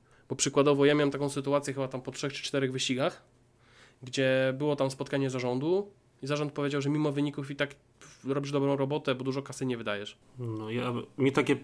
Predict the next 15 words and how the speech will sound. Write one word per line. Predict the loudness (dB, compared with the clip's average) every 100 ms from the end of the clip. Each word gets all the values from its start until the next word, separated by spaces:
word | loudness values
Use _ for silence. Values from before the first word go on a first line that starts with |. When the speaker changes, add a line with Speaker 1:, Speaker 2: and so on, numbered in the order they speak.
| -6 -6
Speaker 2:
mi | 0
takie | 0 2
pytanie | 0 0 2 0
przyszło | -4 -2 0
do | 0
głowy, | 2 2 4 2
bo | 2 2
ja | 2
gram, | 4 4 4 2
uwaga, | 0 2 4 4 4 4 0
w | -4 -4 -2
Football | -2 0 4
Managera | 4 4 2 2 4 4 2
Stockport | 0 -2 -2 0 0 0 -4
County | -2 -2 0 0 0